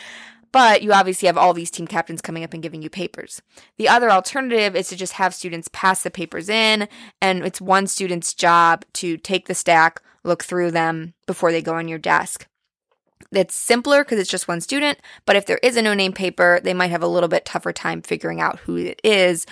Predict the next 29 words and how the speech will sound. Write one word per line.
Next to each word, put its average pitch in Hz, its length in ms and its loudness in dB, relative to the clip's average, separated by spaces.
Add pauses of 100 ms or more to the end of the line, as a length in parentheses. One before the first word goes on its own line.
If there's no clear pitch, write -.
(140)
without 175 360 4
interrupting 165 420 -4
your 170 140 -8
class. - 420 -12 (140)
So 185 220 2
you 220 120 -2
can, 480 180 -2
like, - 120 -2
play 226 180 2
around 180 240 4
with 196 120 -4
that, 233 280 4
but 196 80 -4
that's 185 220 -4
another 165 240 -8
great 165 320 -10
idea. - 400 -14 (1800)
Another 349 320 4
idea, 214 340 4
this 247 180 2
one's 226 200 -6
simple, 180 520 2
is 220 360 2
to 240 280 -6
walk 202 300 0
around 247 300 0
yourself 349 500 0
and 185 140 -8
check. - 340 -8